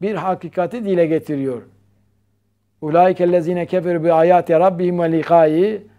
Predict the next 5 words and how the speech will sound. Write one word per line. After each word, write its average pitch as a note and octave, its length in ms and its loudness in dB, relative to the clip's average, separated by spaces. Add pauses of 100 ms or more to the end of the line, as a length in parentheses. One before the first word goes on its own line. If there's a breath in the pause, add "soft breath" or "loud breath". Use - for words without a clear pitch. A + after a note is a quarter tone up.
(180 soft breath)
habitat F#3 760 0
amalehum." E3 840 2 (1700)
Onlar G3 560 2
Allah'ın F3 480 -4
ayetlerini F3 960 -2